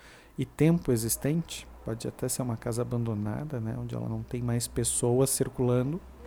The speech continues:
pessoas vivas, né? Encarnadas. Ah, de qualquer forma, esse ambiente ele possui uma egrégora, ele possui um conjunto energético de informações. A gente tem separado mais pra frente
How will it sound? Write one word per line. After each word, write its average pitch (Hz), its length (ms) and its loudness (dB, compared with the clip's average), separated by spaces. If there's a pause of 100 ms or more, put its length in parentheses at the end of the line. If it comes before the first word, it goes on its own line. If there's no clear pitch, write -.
(340)
pessoas 123 320 2
vivas, 123 640 0
né? 123 180 2
Encarnadas. 117 640 -2 (720)
Ah, 123 520 6 (640)
de - 100 -6
qualquer 170 260 10
forma, 156 480 8
esse 156 240 6
ambiente 151 500 4
ele 151 100 2
possui - 360 0
uma 143 160 0
egrégora, 151 500 4
ele 110 120 -4
possui - 360 -4
um 123 120 -2
conjunto 139 1040 2
energético 117 840 0
de 117 100 -6
informações. - 880 -6 (1200)
A 120 80 -2
gente 113 240 0
tem 113 140 -2
separado 110 580 -4
mais 110 200 -4
pra - 160 -6
frente 117 440 -6